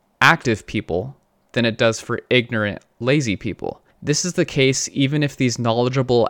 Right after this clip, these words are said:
activated people are psychopathic and do horrific things. God has so much disdain for ignorant, lazy people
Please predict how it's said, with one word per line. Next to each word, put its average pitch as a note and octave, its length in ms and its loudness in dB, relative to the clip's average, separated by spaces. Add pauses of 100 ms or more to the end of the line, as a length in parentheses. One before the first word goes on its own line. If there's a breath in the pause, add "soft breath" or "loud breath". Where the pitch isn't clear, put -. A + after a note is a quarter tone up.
(120)
activated G#2+ 680 2
people A2 480 -4
are G#2+ 140 -2
psychopathic A2 1040 0
and A#2 140 -6
do A#2 120 2
horrific A2 480 0
things. G2+ 600 -4
God D3+ 280 8
has D3 200 2
so - 240 0
much F3 300 0
disdain A#2+ 580 0
for A#2 300 -2 (120)
ignorant, C3+ 520 0
lazy B2 340 0
people A#2+ 580 -4